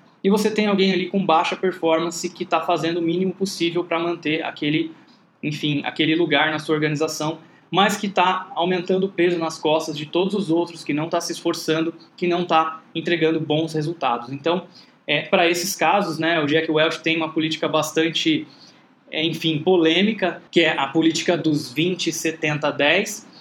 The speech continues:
que são os vinte high performers, são setenta por cento que são as pessoas que performam na média, e os dez por cento que são os low performers, aquele que, aqueles que performam mal, e ele fala que você deve, é,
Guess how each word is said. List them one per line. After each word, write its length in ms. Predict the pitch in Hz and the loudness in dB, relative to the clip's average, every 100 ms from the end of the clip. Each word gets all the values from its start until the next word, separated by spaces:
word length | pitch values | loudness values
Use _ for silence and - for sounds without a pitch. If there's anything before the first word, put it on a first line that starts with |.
| - | -12
que 60 | - | -2
são 140 | 175 | 0
os 200 | 170 139 | 0 -2
vinte 320 | 156 190 190 | 0 2 0
high 260 | 151 160 160 | 2 2 2
performers, 640 | 156 - 147 185 208 202 | -2 -2 0 2 0 -2
são 400 | - - - 170 | -6 -10 -4 -4
setenta 420 | 160 165 180 185 190 | -2 -2 0 -2 -2
por 140 | 175 | -4
cento 300 | - 165 160 | 0 -2 -2
que 80 | 160 | -6
são 340 | - 165 160 - - - - | -2 0 0 -6 -20 -16 -8
as 100 | - | -4
pessoas 320 | 175 156 165 | -2 0 -2
que 100 | 165 | -4
performam 500 | 156 165 160 160 160 | 0 0 2 2 2
na 120 | 160 | 0
média, 460 | 151 156 190 202 233 - - - - | 2 2 2 2 0 -4 -20 -16 -2
e 80 | 208 | 0
os 120 | 151 | 2
dez 240 | 185 196 | 2 2
por 120 | 190 | 0
cento 280 | 175 - 170 | -2 -2 -4
que 60 | - | -2
são 180 | 180 165 | -4 -2
os 80 | |
low 180 | 147 160 | 0 0
performers, 560 | 165 147 - 151 160 151 | 0 -4 0 0 0 -4
aquele 240 | 139 156 | -4 -4
que, 240 | 151 160 135 | -2 -2 0
aqueles 260 | - 156 | -4 -4
que 80 | 165 | -4
performam 520 | 160 160 160 160 160 | -4 -6 -2 -2 -2
mal, 400 | 147 143 165 165 - - - | 0 2 2 -2 -16 -18 -4
e 140 | 226 | 0
ele 100 | 190 | 0
fala 260 | 190 170 170 | 2 2 2
que 80 | 165 | -2
você 220 | 170 180 | -4 0
deve, 460 | 151 151 151 143 - - _ - | 2 2 0 -2 -6 -20 _ -6
é, 440 | 147 143 139 131 | 0 2 2 -2